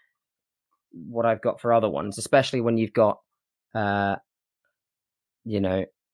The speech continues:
you've got Young Bucks up there, uh, and then another team that I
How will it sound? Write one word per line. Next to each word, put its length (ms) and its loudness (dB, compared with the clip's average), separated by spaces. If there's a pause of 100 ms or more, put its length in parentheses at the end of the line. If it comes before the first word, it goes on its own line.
(1040)
you've 140 -4
got 100 2
Young 280 6
Bucks 320 2 (280)
up 200 -2
there, 340 -2 (760)
uh, 440 -2
and 180 -4
then 80 0
another 320 2
team 440 -2 (280)
that 220 2
I 320 2